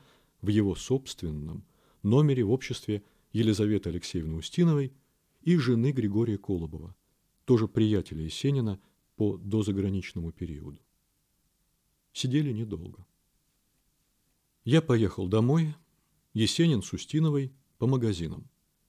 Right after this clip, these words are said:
Предпраздничные покупки. Перед уходом пробовал уговорить Есенина прожить праздники у меня на Бассейной. Ответ был следующий. «Видишь ли, мне бы очень хотелось, чтобы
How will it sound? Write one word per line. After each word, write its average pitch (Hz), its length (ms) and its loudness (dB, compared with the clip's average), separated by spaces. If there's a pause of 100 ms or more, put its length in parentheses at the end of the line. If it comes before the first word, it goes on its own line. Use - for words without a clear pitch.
(320)
Предпраздничные 107 760 -2
покупки. - 560 -12 (1500)
Перед 135 240 6
уходом 170 480 4 (120)
пробовал 156 440 4
уговорить 120 540 2
Есенина 131 600 -2 (420)
прожить 120 500 0
праздники 117 500 0
у 107 140 -2
меня 113 440 0 (140)
на 95 80 -2
Бассейной. 90 560 -6 (1400)
Ответ 139 400 -2
был 123 180 -2
следующий. 76 720 -8 (800)
«Видишь 123 480 -2
ли, 82 220 -6 (500)
мне 135 240 2
бы 131 100 2
очень 131 220 0
хотелось, 131 520 0
чтобы 98 540 -2